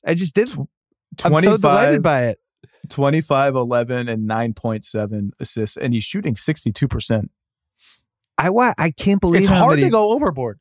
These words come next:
Speaker 2: It's hard.
Speaker 1: I, I can't believe how many Nuggets games I watch.
Speaker 2: They're
Speaker 1: And I'm
Speaker 2: delightful
Speaker 1: starting
Speaker 2: to
Speaker 1: to
Speaker 2: watch.
Speaker 1: think about them mentally, like,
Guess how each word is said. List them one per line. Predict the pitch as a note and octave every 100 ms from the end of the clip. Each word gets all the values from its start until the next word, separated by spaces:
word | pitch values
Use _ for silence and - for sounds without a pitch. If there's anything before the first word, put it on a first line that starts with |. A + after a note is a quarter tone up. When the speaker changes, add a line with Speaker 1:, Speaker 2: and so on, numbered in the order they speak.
| -
Speaker 2:
It's | D#3+
hard. | D#3 B3+ D4+
Speaker 1:
I, | - -
I | E3+
can't | - G3 G#3
believe | A3
how | G#3+ G#3
many | F#3+ E3
Nuggets | F3+ A3 G3+
games | - C3 G#2
I | G#2
watch. | G2+ F#2+ E2 - - _ _ _ _ C3+
Speaker 2:
They're | C3
Speaker 1:
And | D#3
I'm | D#3+
Speaker 2:
delightful | A2+
Speaker 1:
starting | G3 G#3 G#3+
Speaker 2:
to | G3
Speaker 1:
to |
Speaker 2:
watch. | G3
Speaker 1:
think | F#3+ F#3+
about | G3+ F3
them | D3+ C#3
mentally, | C3+ F#3 G3 D3 B2 A2+ - -
like, | C3 G#2+